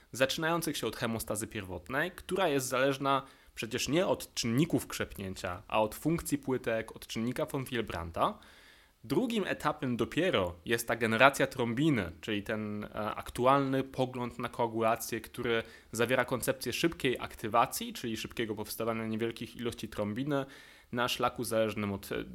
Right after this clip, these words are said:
czynnika tkankowego i czynnika siedem A i tak dalej, i tak dalej. Dzisiaj mamy takie praktyczne podejście, więc właśnie o fizjologii, o tych wszystkich kos-, kaskadach koagulacji nie będę mówił aż tyle,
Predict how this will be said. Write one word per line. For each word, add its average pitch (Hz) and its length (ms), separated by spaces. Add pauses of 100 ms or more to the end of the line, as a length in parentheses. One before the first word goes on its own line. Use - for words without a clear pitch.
(180)
czynnika 117 420
tkankowego 101 880
i 98 120
czynnika 113 440
siedem 113 380
A 101 460
i 107 160 (240)
tak 101 200
dalej, 98 280
i 92 40
tak - 220
dalej. 95 480 (440)
Dzisiaj 120 400
mamy 117 260
takie 110 220
praktyczne 113 520
podejście, 95 440
więc 143 140
właśnie 139 300
o 151 40
fizjologii, 151 640
o 143 40
tych 139 120
wszystkich 139 300
kos-, - 300
kaskadach 143 460
koagulacji 135 500
nie 131 80
będę 147 220
mówił 139 300
aż - 260
tyle, 180 360